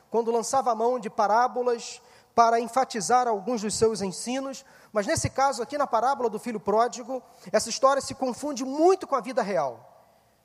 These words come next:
É uma história que se confunde muito com a nossa realidade, com a nossa vivência, principalmente no que diz respeito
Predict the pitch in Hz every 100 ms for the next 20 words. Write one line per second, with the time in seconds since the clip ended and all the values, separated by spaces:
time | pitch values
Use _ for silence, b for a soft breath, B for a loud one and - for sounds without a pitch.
0 | _ _ _ _ 170 208 - 277 285 -
1 | 277 247 285 262 240 233 294 339 320 202
2 | - 151 127 _ - 220 277 277 202 247
3 | 233 156 208 220 180 147 202 226 247 214
4 | 208 160 226 214 - - 131 - b b
5 | b b - 285 330 - 277 226 226 302
6 | 269 240 226 214 220 - - 254 294 -
7 | 294